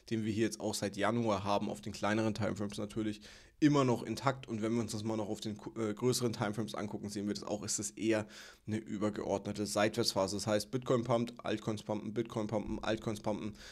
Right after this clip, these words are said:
Momentan noch alles gang und gäbe, also es tut sich hier zu wenig, hat natürlich auch damit zu tun,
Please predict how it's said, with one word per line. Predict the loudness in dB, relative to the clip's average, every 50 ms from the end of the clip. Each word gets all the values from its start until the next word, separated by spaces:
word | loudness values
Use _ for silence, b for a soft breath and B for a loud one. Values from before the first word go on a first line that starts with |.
| B B B B B -4
Momentan | 0 6 10 10 12 12 10 10 10 8 8 8 8 8
noch | 6 2 0 -4 -2
alles | 0 2 2 2 2 2 0 -2 -4 -4
gang | -4 -4 -2 -2 -4
und | -4 0
gäbe, | 4 4 6 6 6
also | 2 2 0
es | -2 -2 -4
tut | -4 -4 -4 -2 -2
sich | -2 -2 0
hier | -2 -2 -2
zu | -2 0 0
wenig, | 2 2 2 0 -2
hat | -2 -2 -2
natürlich | -2 -2 0 0 -2
auch | 0 2
damit | 4 4 6 4 4
zu | 0 -2
tun, | -2 -2 -2 -2 -4